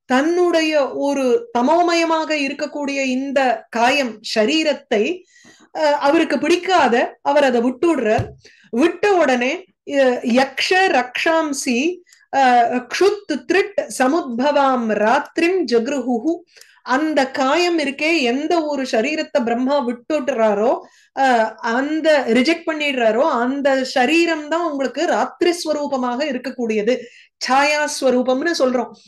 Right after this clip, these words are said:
So, பிரபாக்கு ஆப்போசிட் பிரபா ரூபமாக இருக்கக்கூடியது, அ, ப-, பகலை, அ, சிருஷ்டி செய்தது. அ, சாயா ரூபமாக இருக்கக்கூடிய பிரம்மாவனுடைய ஒரு உடல்ல இருந்து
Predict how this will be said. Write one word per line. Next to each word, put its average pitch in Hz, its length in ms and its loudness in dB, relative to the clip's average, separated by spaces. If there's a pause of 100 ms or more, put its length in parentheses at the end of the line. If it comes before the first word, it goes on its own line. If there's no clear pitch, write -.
(200)
So, - 260 0
பிரபாக்கு 302 580 2
ஆப்போசிட் 294 720 0 (320)
பிரபா 277 340 4
ரூபமாக 294 560 0
இருக்கக்கூடியது, 277 760 -4 (440)
அ, 262 120 -2
ப-, 254 320 -2
பகலை, 320 680 2
அ, 254 120 4
சிருஷ்டி 269 380 -2
செய்தது. 208 520 -2 (360)
அ, 240 220 0 (100)
சாயா 302 340 4
ரூபமாக 302 540 0
இருக்கக்கூடிய 277 680 -2
பிரம்மாவனுடைய 254 760 0
ஒரு 214 380 4
உடல்ல 285 260 2
இருந்து 254 460 0